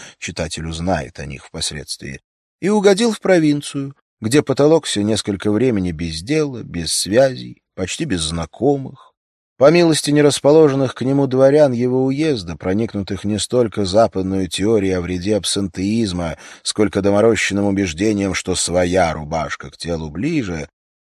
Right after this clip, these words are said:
он в тысяча восемьсот пятьдесят пятом году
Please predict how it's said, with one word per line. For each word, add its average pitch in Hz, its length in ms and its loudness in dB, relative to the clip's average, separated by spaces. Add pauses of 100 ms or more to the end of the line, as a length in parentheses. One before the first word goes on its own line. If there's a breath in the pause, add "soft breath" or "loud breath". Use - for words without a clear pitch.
он 190 220 0
в - 60 -8
тысяча 160 300 0
восемьсот 151 520 0
пятьдесят 139 580 0
пятом 143 400 2
году 147 480 0